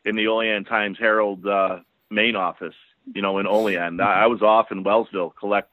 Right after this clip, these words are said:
you know, collecting notes about, uh, you know, motorcycle deer accidents and, you know,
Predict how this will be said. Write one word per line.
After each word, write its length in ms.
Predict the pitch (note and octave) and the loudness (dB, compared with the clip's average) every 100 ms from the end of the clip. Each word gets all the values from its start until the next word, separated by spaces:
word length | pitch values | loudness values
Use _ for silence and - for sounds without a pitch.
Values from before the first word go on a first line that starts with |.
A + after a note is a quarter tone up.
| - | -10
you 140 | G#2+ | -4
know, 180 | F#2+ F2 _ - - - _ | -2 -4 _ -20 -20 -20 _
collecting 400 | B2 A#2+ A2 G2+ | 2 2 -2 2
notes 320 | G#2+ A2+ - | 4 4 -2
about, 400 | F2+ F#2+ F#2 F2+ - | -2 0 0 -4 -2
uh, 380 | G2 F#2 F2+ F2 _ _ _ _ _ | 0 0 -2 -6 _ _ _ _ _
you 100 | A2+ | -4
know, 180 | F#2+ F#2 | 0 0
motorcycle 720 | G2+ A#2+ B2+ A#2+ A#2 G2+ G2+ F2 | 2 4 4 2 0 0 -4 -6
deer 440 | A2+ A#2+ A#2 G#2+ | 0 2 2 2
accidents 680 | G2 F2+ - F#2+ F2+ F2 - | 2 -2 -6 -6 -6 -8 -8
and, 360 | F#2+ F#2 F#2 F2 _ | -8 -6 -10 -12 _
you 100 | G#2+ | 0
know, 240 | G2 F#2 | 0 0